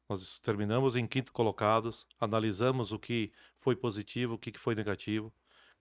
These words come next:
Tivemos a coragem, novamente, de fazer as mudanças que eram necessárias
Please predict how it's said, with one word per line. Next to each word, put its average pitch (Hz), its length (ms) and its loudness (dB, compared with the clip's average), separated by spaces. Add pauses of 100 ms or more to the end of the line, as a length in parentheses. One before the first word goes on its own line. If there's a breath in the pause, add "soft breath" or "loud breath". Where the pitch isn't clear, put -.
(580)
Tivemos 127 380 4
a 127 80 6
coragem, 117 540 6
novamente, 120 720 6
de 104 140 -6
fazer 113 260 0
as 117 80 0
mudanças 110 460 -2
que 117 100 -2
eram 107 140 0
necessárias 101 760 -4